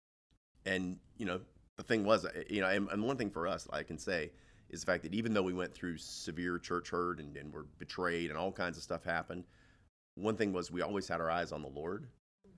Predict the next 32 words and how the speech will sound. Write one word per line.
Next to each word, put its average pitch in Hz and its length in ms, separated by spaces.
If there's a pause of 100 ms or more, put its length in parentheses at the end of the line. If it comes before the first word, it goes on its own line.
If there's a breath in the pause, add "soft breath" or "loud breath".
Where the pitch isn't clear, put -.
(140)
So - 120
it 87 60
never 117 180
affected 101 340
our 73 120
faith. 90 380 (680)
We're 95 120
always 87 160
just - 120
like, 87 180
"You 98 60
know 98 100
what? 104 260 (760)
People 127 200
are 95 40
gonna 87 140
fail - 200
us. - 220 (260)
That's 78 160
just - 200
the 78 40
way 69 120
it - 80
is. - 260 (160)
You 85 80
know 80 80
what? 76 220 (880)
God 92 220
never 82 180
failed. - 380 (300)
They 78 180
failed." - 360